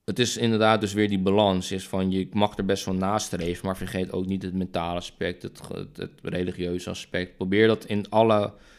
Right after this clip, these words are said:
domeinen op zijn minst te doen, want het is allemaal onderdeel van jou. En als dat dus uit balans is, die geest en lichaam weer, om het zo maar te stellen, en die ziel,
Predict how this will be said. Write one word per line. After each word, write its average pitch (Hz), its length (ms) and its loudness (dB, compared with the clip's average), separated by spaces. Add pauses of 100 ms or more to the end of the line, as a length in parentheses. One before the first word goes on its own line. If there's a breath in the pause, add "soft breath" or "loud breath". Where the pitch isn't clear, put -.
(420 soft breath)
domeinen 107 520 4
op 101 80 -4
zijn 98 180 -4
minst 101 280 -4
te 95 100 -8
doen, 104 240 0
want 101 120 -2
het - 80 -12
is 104 120 -8
allemaal 113 200 0
onderdeel 104 460 -2
van 87 160 -12
jou. 85 200 -6
En 87 60 -6
als 92 120 -6
dat 98 120 -12
dus 95 160 -6
uit 95 200 -2
balans 98 440 0
is, 85 220 -6
die 87 180 -6
geest 87 360 -6
en 87 80 -6
lichaam 85 360 -8
weer, 82 220 -6
om - 60 -8
het - 100 -12
zo 90 140 -6
maar 87 160 -6
te - 80 -14
stellen, 87 380 -4
en 92 100 -2
die 90 100 -2
ziel, 90 380 -6